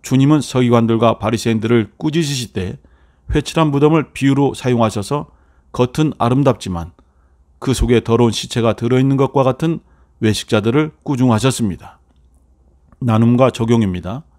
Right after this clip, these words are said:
잔과 대접이 아무리 깨끗하다고 할지라도 그 안에 더러운 탐욕과 방탕이 가득한 모습으로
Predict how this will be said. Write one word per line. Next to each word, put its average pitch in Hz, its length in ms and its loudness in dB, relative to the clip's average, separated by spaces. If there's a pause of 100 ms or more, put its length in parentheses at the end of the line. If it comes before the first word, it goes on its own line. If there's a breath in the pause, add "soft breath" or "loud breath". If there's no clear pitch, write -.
(440)
잔과 135 500 0
대접이 131 480 0
아무리 127 320 -2
깨끗하다고 143 600 -2
할지라도 113 600 -6 (600)
그 131 160 2
안에 123 280 4
더러운 117 440 2
탐욕과 117 560 0
방탕이 113 500 -4
가득한 123 380 -6
모습으로 139 560 -2